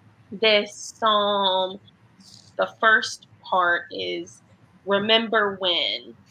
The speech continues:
the Lord," my translation said, "The Lord changed Zion's circumstances for the better.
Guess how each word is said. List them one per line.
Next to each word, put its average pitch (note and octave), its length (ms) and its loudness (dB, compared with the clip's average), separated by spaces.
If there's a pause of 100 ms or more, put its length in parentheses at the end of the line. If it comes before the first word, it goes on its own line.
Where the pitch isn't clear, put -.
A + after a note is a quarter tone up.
(840)
the G#3 80 0
Lord," F#3 380 0 (300)
my G#3 380 4
translation F#3+ 540 -6
said, F3+ 240 -4
"The F3+ 100 0
Lord F#3 560 0
changed F#3 460 -4
Zion's F3 420 -2
circumstances E3+ 840 -8
for F3+ 140 -12
the F3 100 -10
better. G#2+ 520 -4